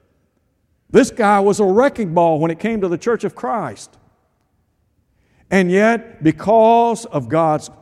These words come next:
rich mercy, grace, and love, Paul became a very special person. Why? Because God, of what God did for him and what God did through him.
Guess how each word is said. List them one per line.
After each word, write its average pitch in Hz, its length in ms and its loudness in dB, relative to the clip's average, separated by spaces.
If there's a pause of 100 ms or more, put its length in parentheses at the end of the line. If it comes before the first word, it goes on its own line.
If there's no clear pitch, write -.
(180)
rich 180 460 -2
mercy, 165 460 -4
grace, 156 380 -4
and 143 140 -8
love, 127 400 -6 (1080)
Paul 214 240 2
became 170 560 -6
a 135 100 -6
very 135 300 -4
special 127 760 -8 (280)
person. 139 400 -8 (1200)
Why? 156 420 -4 (720)
Because 104 200 -16
God, 131 260 -8 (100)
of 117 140 -10
what 135 180 -8
God 139 240 -4
did 151 220 -6
for 104 240 -16
him - 100 -20 (920)
and 143 120 -4
what 151 180 -2
God 147 240 -2
did 139 400 -8
through 175 360 -2
him. 98 260 -14